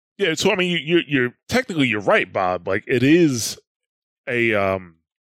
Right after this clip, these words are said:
it's just calculating the damage properly on headshots now, technically speaking. But because of that, these heroes will deal more damage more consistently, but not just across the board, which I think I like.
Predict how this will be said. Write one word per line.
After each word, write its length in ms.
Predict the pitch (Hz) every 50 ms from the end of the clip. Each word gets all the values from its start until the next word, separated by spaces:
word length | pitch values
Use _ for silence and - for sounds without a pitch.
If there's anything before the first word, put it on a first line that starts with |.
| _
it's 200 | - 139 - -
just 460 | - - 147 143 135 - - _ _ _ _ -
calculating 600 | - - 131 127 131 - 135 120 120 113 113 107
the 80 | 104
damage 420 | 107 120 110 107 101 95 - - -
properly 540 | - - 214 214 185 - 131 107 95 92
on 100 | 87 85 87
headshots 540 | 92 92 92 - - - - - - - -
now, 360 | 104 90 - - - - _ _ _ _ _ _
technically 500 | - - 165 156 - 139 120 - 120 113
speaking. 480 | - - - 147 139 - - - - - _ _ _ _ _ _ _
But 360 | 107 110 170 214 202 151 - _ _ _ _ _ _ -
because 380 | 120 113 - - - 202 208
of 80 | 180 147
that, 240 | 123 110 104 101 - - - _ _ -
these 180 | 120 113 -
heroes 340 | - 160 160 147 131 123 107
will 240 | 107 123 127 127 123
deal 400 | 113 104 - 127 120 120 110 113
more 240 | 113 113 110 117 113
damage 500 | 110 92 107 101 101 98 101 101 - -
more 120 | 110 104
consistently, 640 | - - 104 - 202 202 202 - 147 123 113 107 101 - - _ _ _ _ _ _ _ _ _ _ -
but 120 | 165 151
not 260 | 147 156 160 - - 139
just 220 | - 156 139 -
across 340 | 131 - - 139 127 120 -
the 100 | - 104
board, 380 | 104 139 143 120 98 87 90
which 140 | 104 107 - 117
I 140 | 107 104
think 180 | 107 117 113 -
I 120 | - 85
like. 360 | 80 87 131 127 95 - -